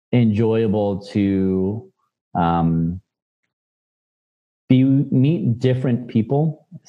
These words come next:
especially students, but just people because they're people, and really connect with them. Um, and there are, are, there are ones that you will be able to connect to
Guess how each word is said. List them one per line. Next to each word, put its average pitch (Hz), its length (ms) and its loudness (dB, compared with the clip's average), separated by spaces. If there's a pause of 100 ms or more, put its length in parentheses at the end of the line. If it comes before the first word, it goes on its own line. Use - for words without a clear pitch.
especially 156 420 0
students, 107 580 -2
but 147 120 0
just 147 140 -2
people 98 300 0
because 98 260 -2
they're 104 80 0
people, 104 480 -4 (920)
and 123 100 6
really 120 160 4
connect 110 340 0
with 98 120 0
them. 87 360 0 (360)
Um, 95 400 2
and 104 640 0 (320)
there 120 160 2
are, 110 380 0
are, 120 200 0
there 123 400 -2
are 120 80 -2
ones 120 400 -2
that 120 160 -4
you 113 80 0
will 107 100 -2
be 107 120 -2
able 101 120 -2
to 101 80 -4
connect 101 440 -6
to 104 540 -2